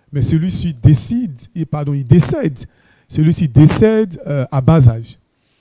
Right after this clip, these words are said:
Ce qui fait d'elle, d'office, l'héritière du royaume après son père. Et donc, on dira coup du destin,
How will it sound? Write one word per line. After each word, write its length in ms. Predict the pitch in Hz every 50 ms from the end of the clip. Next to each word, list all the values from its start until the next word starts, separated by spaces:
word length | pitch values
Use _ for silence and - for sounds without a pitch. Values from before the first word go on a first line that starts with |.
| _ _
Ce 140 | - -
qui 160 | 131 - 190 156
fait 220 | - - 170 143 120 110
d'elle, 280 | 110 196 226 294 277 262 - 127 113
d'office, 600 | 110 143 147 - - - - - - - - - _ _ _ _ _ _ _ _ _
l'héritière 800 | 127 123 131 143 139 143 135 - - 185 185 180 180 180 185 185 185 - _ _ _ _
du 140 | 139 - 123
royaume 420 | 120 117 127 135 139 151 147 127 117 - _ _ _ _ _ _ _
après 260 | - 123 - - 147 131
son 160 | - - 110
père. 240 | - - 120 113 - _ _ _ _ _ _ _ _ _ _ _ _ _ _ _ _ _ _ _ _ _
Et 80 | 147
donc, 280 | 147 123 190 277 - - _ _ _ _ _ _ _ _
on 100 | 165 156
dira 260 | 147 131 170 208 247
coup 200 | 233 - 285 240
du 100 | 165 151
destin, 360 | 135 - 147 - - - 170